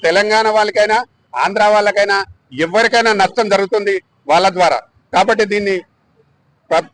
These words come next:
ప్రభుత్వమైనా గుర్తించి తప్పకుండా ఈ ప్రొవైడర్లను తక్షణమే వాళ్ళ పార్ట్నర్‌షిప్‌ను తీసేస్తారా, లేకపోతే గవర్నమెంట్ అయినా టేకప్ చేసి వాళ్ళని తీసేసి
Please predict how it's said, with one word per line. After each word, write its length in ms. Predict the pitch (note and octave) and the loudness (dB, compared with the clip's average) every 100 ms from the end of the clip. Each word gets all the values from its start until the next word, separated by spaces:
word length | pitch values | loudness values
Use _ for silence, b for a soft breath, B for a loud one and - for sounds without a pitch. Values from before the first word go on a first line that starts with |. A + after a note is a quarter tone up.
| _ - | _ -2
ప్రభుత్వమైనా 640 | F3+ G3 G3 A#3+ A3+ A3+ G3+ - _ - | -2 0 0 2 2 2 0 -2 _ -14
గుర్తించి 540 | - - - C#4 C4 C4 C#4 - _ _ - | -8 -8 -2 -2 0 -2 -4 -10 _ _ -6
తప్పకుండా 520 | - - G#3 A#3 G#3+ F#3+ F3+ _ _ | -2 -2 -4 0 2 2 0 _ _
ఈ 100 | E3+ | -6
ప్రొవైడర్లను 800 | F3 D#3 F3+ A3+ A3 G#3 G#3 G3 E3 - _ _ | -4 0 2 4 2 2 0 -2 -6 -12 _ _
తక్షణమే 500 | D#3+ - A3 A3+ A3 | -6 -4 -4 -2 -2
వాళ్ళ 260 | G#3 F#3 F#3+ | 2 2 2
పార్ట్నర్‌షిప్‌ను 680 | - E3 - G#3 G3 F3+ F3 | 2 0 0 -4 -6 -8 -8
తీసేస్తారా, 520 | D#3+ F3+ G3 - F#3 F#3 F3+ - - - | -8 -4 -4 0 2 2 -2 -14 -20 -4
లేకపోతే 400 | F3 - G#3 G3+ | -4 -2 -4 -4
గవర్నమెంట్ 520 | F3 E3 F#3+ G3+ G#3 G3+ | 2 2 2 0 0 0
అయినా 160 | G3 | 0
టేకప్ 440 | F#3 F3+ F3 G3 - | -2 -4 -2 -2 -2
చేసి 240 | F#3 F#3 A3 - _ _ _ | -4 -4 -12 -16 _ _ _
వాళ్ళని 340 | D3+ G3 G3+ F#3 | 0 2 0 -4
తీసేసి 500 | F#3+ G3+ A#3+ - A3 | -10 -6 -6 -4 -6